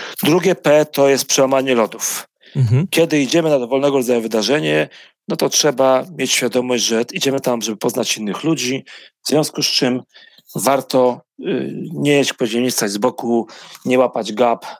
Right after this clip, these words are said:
Speaker 1: tylko być osobą, która się, no, jest otwarta. Jest otwarta na różne możliwości, na różne sytuacje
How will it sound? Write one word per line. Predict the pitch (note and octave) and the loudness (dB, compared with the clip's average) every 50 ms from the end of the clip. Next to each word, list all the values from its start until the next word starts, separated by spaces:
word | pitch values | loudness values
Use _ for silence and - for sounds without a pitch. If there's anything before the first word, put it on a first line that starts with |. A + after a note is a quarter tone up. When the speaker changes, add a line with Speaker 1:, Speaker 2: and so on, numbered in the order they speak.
| _ _ _ - | _ _ _ -4
Speaker 1:
tylko | - C3+ C3 C3 - C3 A#2 | -2 -2 -2 0 -2 -6 -4
być | A2+ B2 - - | -4 -8 -10 -10
osobą, | - - - - A2 G#2 A#2+ A2 G2+ - | -12 -10 -8 -8 -2 -2 -2 -2 -2 -6
która | - - - B2+ A#2 A2+ A2 A2+ A2 - - _ _ _ - - | -10 -6 -2 0 0 2 0 0 -2 -6 -16 _ _ _ -6 -2
się, | - C#3 - B2+ A#2+ A#2+ A#2+ A#2 - _ _ _ _ _ _ _ _ _ _ _ _ _ _ _ _ - - _ _ _ _ _ _ _ _ _ _ - | -2 0 2 2 2 2 0 -2 -4 _ _ _ _ _ _ _ _ _ _ _ _ _ _ _ _ -20 -20 _ _ _ _ _ _ _ _ _ _ -6
no, | F#4+ | -2
jest | F4+ F4 F4 - | 0 2 2 2
otwarta. | F#3+ - - - - - - _ _ _ - | 0 0 0 0 -2 -2 -4 _ _ _ -10
Jest | - - | -6 -6
otwarta | - - - G3 F3+ E3 D#3+ E3 D3+ | -4 -2 0 2 2 2 2 0 0
na | C#3 | 2
różne | C3+ B2 A2 B2 A#2 | 2 2 2 0 -2
możliwości, | A2 G#2+ - G2 F#2 A2 C3+ B2+ B2 - - - - A#2 G#2+ - _ - - - - - - _ - | -2 -2 -2 -4 -2 0 0 0 0 -2 -6 -8 -8 -8 -8 -8 _ -16 -18 -18 -18 -18 -18 _ -4
na | - B2 | 0 0
różne | A#2+ A2+ A#2+ G#2 | 0 0 0 -2
sytuacje | - - - C3 B2 B2+ B2+ - - - C3 A#2+ A#2+ A#2 | -2 -2 0 0 0 0 0 -2 -2 0 2 2 2 0